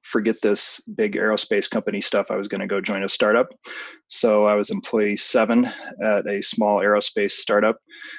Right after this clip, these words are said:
And out of necessity, you kinda did a little bit of everything there. So I got continued leadership opportunities there.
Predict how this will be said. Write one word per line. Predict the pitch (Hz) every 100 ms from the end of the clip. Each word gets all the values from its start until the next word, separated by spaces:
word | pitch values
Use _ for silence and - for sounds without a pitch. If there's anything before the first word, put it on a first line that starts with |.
| - _ 110
And | 104 104
out | 104 117
of | 113
necessity, | 117 - 131 - 113
you | 110 107
kinda | 101 113 104
did | 104
a | 110
little | 107
bit | 101
of | 101
everything | 110 107 107 98
there. | 98 101 107
So | - 104 98
I | 98
got | 101 -
continued | - 104 - 101 98
leadership | 98 98 - 104
opportunities | 101 101 - 104 98 98 98
there. | 101 101 104 107